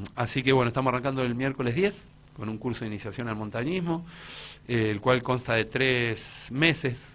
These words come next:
de cursado. Abarcamos temas de protección personal, cuidado personal, equipo personal y específico,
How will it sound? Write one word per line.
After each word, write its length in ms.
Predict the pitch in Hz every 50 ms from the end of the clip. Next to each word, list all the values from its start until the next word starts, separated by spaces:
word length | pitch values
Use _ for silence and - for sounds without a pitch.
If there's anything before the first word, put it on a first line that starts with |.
| - - -
de 100 | 113 107
cursado. 640 | - - 104 101 - - 151 151 147 139 143 143 143 - - - - - - - - - - - - - - - - - - - - - - - - - - -
Abarcamos 580 | - 127 120 120 127 120 - 147 151 147 143 143
temas 260 | - 135 120 113 110
de 80 | 110 107
protección 520 | 107 110 107 - 120 104 - - 147 143
personal, 640 | 139 135 123 - 143 147 165 185 190 185 190 180 185 175 - - - - - - -
cuidado 480 | - 113 110 117 139 147 147 143 135 135
personal, 680 | 135 127 123 - - 139 139 147 151 156 156 156 151 -
equipo 680 | 123 107 95 - 135 139 135 135 135 127 120 120 113 117
personal 500 | 123 113 110 - 127 120 131 135 135 127
y 40 |
específico, 840 | 123 120 - 131 127 - - 175 180 175 - 180 165 - 190 196 208